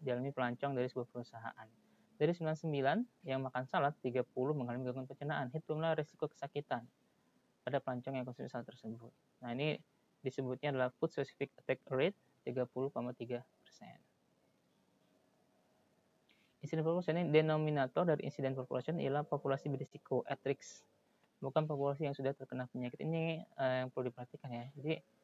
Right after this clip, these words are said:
kalau populasinya yang sudah terkena penyakit, maka harus dikurangin ya, si denominator ini di luar dari orang yang sudah terkena penyakit. Istilah lain berkaitan dengan I-, eh, I P ini adalah overall attack rate,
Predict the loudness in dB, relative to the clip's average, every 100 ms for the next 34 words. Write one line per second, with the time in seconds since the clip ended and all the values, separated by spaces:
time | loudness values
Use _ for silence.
0 | _ _ 0 4 6 6 4 2 -2 0
1 | -2 -2 -2 -2 -2 -4 -8 -6 -8 -6
2 | -8 -8 -6 -6 0 0 0 -6 _ _
3 | _ -6 -4 -2 -4 -4 0 2 2 0
4 | -6 _ _ _ _ _ _ _ _ -10
5 | -6 -4 0 0 0 0 0 -2 -2 -4
6 | -4 -6 -4 -2 -2 -2 -4 -2 -2 -2
7 | -4 -2 -2 -4 -6 -10 -12 _ -8 -8
8 | -10 _ _ -20 _ -12 -10 -12 -12 _
9 | _ _ _ -8 0 2 4 2 0 0
10 | 0 -2 -2 -6 -12 _ _ -6 2 2
11 | 2 -2 -4 -2 0 0 0 0 -2 -4
12 | 0 2 2 0 -8 -10 -8 -6 -2 0
13 | 0